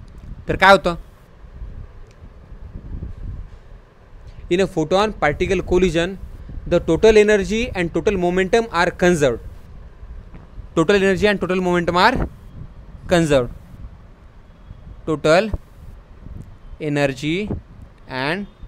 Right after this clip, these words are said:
total momentum are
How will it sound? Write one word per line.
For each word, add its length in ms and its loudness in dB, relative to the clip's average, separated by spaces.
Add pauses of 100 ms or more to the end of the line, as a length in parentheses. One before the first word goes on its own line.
(680)
total 460 2 (560)
momentum 2000 -2 (1000)
are 380 0